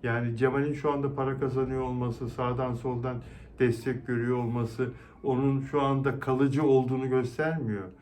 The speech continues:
Henüz daha Cemal hiç kalıcı değil. Hiçbir şekilde kalıcı değil. O Ses Türkiye'ye çıktı. O gece ne oldu? Ne oldu yani? Ne, ne yaptı? Ne yaptı? Yani ses, e, yorum bunlar çok önemli ve çok eksik.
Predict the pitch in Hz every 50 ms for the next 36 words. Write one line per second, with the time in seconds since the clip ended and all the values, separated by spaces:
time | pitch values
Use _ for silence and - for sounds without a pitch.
0 | - - - - - - 127 127 127 127 131 123 120 139 127 127 131 127 113 131
1 | 123 123 131 131 131 196 190 - - - 127 117 113 110 104 110 104 - 110 101
2 | 98 95 - - - - - - - - - - - 170 214 214 - - - 170
3 | - 139 131 120 131 117 110 113 107 - - 107 101 101 98 98 104 - - -
4 | 107 101 95 95 - - - - - - - 143 135 135 - 139 127 - - 139
5 | 127 117 - 131 123 123 120 - - 120 - - 143 135 120 117 127 117 117 131
6 | 131 135 156 175 175 160 131 117 117 135 - - - - - - - - - -
7 | - 135 135 151 180 185 180 156 135 113 113 110 107 104 104 107 107 107 107 117
8 | 143 160 147 - 139 135 147 151 139 120 110 - - - - 107 98 87 - -
9 | - - - - - - - - - 139 135 135 139 127 113 107 - - - -
10 | 104 92 - - - - - - - - 117 113 113 110 113 113 110 - - 135
11 | 131 123 117 - - - - - - - - - - - - - - - - -
12 | - - - - - - - 113 104 104 107 113 123 123 123 127 123 120 117 113
13 | 110 - 123 123 123 127 131 135 - - 175 180 185 202 170 135 123 120 123 139
14 | 156 143 135 135 139 139 135 - - - - 175 175 180 185 143 113 - - -
15 | 110 98 - - - -